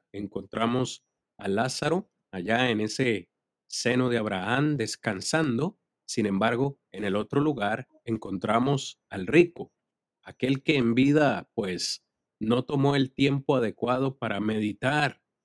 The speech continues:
en las cosas espirituales, y ahora en el Hades, que es una antesala antes del juicio, encontramos a este hombre en una condición,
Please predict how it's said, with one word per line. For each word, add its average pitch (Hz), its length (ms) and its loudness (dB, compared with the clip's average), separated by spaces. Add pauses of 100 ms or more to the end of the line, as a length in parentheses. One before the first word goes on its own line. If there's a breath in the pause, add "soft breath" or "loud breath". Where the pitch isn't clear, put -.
(300)
en 98 80 -4
las 104 140 -6
cosas 120 340 -2
espirituales, 135 800 0
y 117 40 2
ahora 123 240 2
en 143 100 2
el 113 180 2
Hades, 135 680 -2 (540)
que 104 120 -2
es 110 140 -2
una 135 340 2
antesala 113 1000 -2 (360)
antes 123 360 -4
del 143 140 2
juicio, 147 540 -2 (520)
encontramos 127 680 -2
a 151 80 0
este 160 240 -2
hombre 170 340 2
en 131 140 -2
una 160 180 0
condición, 180 920 0